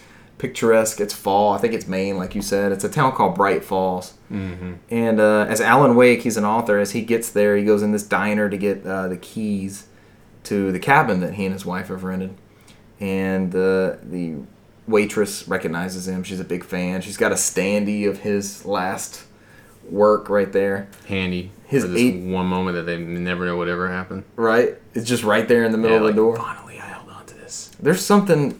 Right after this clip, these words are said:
Speaker 1: there's something unnerving about the whole setup.
Speaker 2: It's very, uh, you, you know, as a town is, uh, very, like, uh,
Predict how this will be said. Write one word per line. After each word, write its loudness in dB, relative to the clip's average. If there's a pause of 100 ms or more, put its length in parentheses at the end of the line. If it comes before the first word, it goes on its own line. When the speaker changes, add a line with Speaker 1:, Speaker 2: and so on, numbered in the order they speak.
(100)
Speaker 1:
there's 2
something 4
unnerving 2
about -2
the -4
whole 0
setup. -6 (500)
Speaker 2:
It's -14
very, 8
uh, 6
you, 0
you -2
know, 4
as 0
a -6
town 0
is, -6
uh, -4
very, -2
like, -8
uh, -6